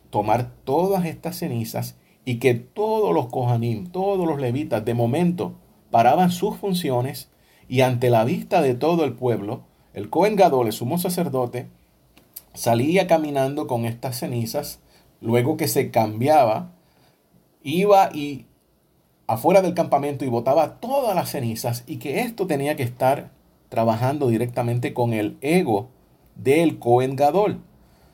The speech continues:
Muchas veces el Cohen Gadol, por la posición que tenía,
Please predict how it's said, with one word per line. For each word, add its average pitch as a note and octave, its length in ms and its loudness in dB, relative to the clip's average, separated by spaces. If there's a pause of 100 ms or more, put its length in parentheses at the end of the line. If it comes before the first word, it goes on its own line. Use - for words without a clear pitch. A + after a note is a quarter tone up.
(540)
Muchas D#3+ 440 2
veces E3+ 300 0
el A#2 120 0
Cohen C3 320 -2
Gadol, A2+ 420 0 (280)
por G#2+ 160 -2
la - 100 0
posición A2 440 -6
que C#3+ 120 -2
tenía, A#2 500 -2